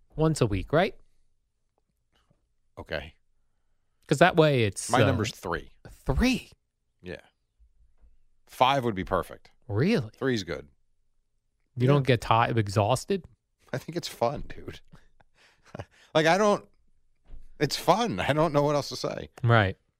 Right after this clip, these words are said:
Speaker 2: Like, the idea that <laughs> you're not interested in that, I don't get.
Speaker 1: No, no, I'm saying, like, three times a week is too much.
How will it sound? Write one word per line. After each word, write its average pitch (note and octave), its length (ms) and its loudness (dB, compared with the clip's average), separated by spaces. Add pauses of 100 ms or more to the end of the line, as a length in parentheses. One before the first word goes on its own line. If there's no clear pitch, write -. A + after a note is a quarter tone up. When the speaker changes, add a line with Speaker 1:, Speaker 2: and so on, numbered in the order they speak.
(340)
Speaker 2:
Like, B2 160 -4
the C#3 160 -2
idea C3+ 440 0
that C3+ 260 0 (200)
<laughs> - 480 -16
you're A2+ 140 0
not C3+ 220 2
interested C3 440 -2
in D3 120 -2
that, D3 300 0
I G2 80 -4
don't G2 200 -4
get. D#2+ 200 -8 (260)
Speaker 1:
No, E3+ 100 6
no, B2+ 280 4
I'm B2+ 340 -2 (600)
saying, B2 380 2
like, G#2 320 0
three B2+ 240 0
times A2+ 300 4
a G#2+ 40 0
week G#2 200 0
is F#2 140 -8
too G#2 120 -4
much. F2 400 -10